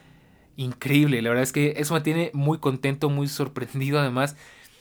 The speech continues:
Y que, pues, son ciertas cositas, o sea, se nota mucho que es una integración más moderna, que puedes bloquear la MacBook usando el Apple Watch, o sea, simplemente lo acerco y se desbloquea,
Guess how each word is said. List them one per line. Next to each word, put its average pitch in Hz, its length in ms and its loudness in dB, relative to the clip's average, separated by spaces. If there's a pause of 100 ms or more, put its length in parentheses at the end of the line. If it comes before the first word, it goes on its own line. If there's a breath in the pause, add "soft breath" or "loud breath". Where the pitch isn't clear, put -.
(160 loud breath)
Y 170 80 -4
que, 185 180 4
pues, 196 120 0
son 254 120 8
ciertas 269 320 6
cositas, 175 380 0
o - 20 -4
sea, 156 120 0
se 156 160 2
nota 175 200 6
mucho 196 360 0
que 160 120 2
es 147 140 0
una 180 100 0
integración 147 560 2
más 147 160 4
moderna, 135 540 2
que 113 160 -2
puedes 143 280 2
bloquear 123 340 0
la 123 100 4
MacBook 123 420 -2 (360 loud breath)
usando 143 320 0
el 127 80 4
Apple 135 240 2
Watch, 139 360 2
o 117 100 -10
sea, 120 120 -6
simplemente 147 480 -2
lo 139 80 2
acerco 147 380 -2
y 151 40 -6
se 143 120 -2
desbloquea, 139 640 0